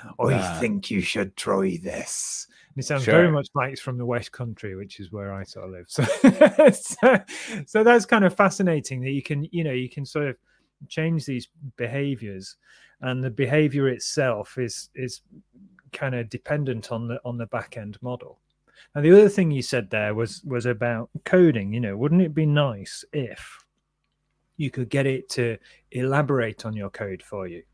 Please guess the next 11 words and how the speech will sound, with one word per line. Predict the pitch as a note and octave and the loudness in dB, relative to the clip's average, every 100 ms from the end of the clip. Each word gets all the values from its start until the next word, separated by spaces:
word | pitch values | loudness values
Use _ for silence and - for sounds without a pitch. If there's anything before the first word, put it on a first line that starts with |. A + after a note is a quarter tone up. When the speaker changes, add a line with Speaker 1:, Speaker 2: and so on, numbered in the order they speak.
| _ _ - - | _ _ -20 -12
Speaker 1:
And | C#3+ C#3 | -6 0
there | C3+ | 2
are | B2 | 0
several | - F#3 E3 F3 | 6 8 8 6
models | C#3+ C#3+ C#3 B2+ G#2+ - | 6 4 4 2 0 -4
that | A#2 | -4
have | G#2 | -4
sprung | - - A#2+ A2+ | -8 -4 -2 -2
up | G2+ - | -4 -6
that | B2 A#2+ | -2 2
are, | A#2+ A#2+ | 4 2